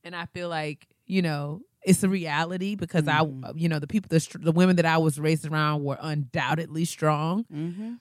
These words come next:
Speaker 1: But I think it would have also been helpful for me to see the ways in which they were vulnerable and insecure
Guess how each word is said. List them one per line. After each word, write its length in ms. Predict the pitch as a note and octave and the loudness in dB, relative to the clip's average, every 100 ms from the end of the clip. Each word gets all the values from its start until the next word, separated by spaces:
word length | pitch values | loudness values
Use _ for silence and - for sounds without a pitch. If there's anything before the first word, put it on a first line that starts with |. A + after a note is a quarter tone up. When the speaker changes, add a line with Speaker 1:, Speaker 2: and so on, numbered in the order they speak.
| - | 4
Speaker 1:
But 160 | F#3 | 4
I 140 | E3+ F#3+ | 6 0
think 260 | - F#3 | 2 4
it 60 | F3 | 6
would 140 | D3 D#3 | 6 8
have 160 | D3 - | 6 6
also 420 | F#3 A#3 C4+ A#3 | 6 8 8 6
been 200 | G#3+ E3+ | 6 6
helpful 500 | E3 E3+ G#3 F#3 D3 | 4 2 2 0 -2
for 160 | C#3+ D#3 | 0 0
me 160 | D#3 D3+ | -2 -4
to 100 | C#3 | -6
see 280 | - G3 | 0 2
the 100 | F3 D#3 | 6 6
ways 300 | D3+ D#3+ D#3 | 6 4 0
in 100 | C#3+ | -2
which 180 | D#3 - | -4 -2
they 100 | C#3+ | -4
were 180 | C3+ | -4
vulnerable 600 | B2+ D3+ D#3 D3+ C3+ C#3+ | -8 -4 -2 -2 -2 -4
and 160 | C3+ C#3+ | -6 -4
insecure 760 | D3 - C3+ - C#3+ C#3 C3+ | -6 -8 -12 -6 -6 -4 -8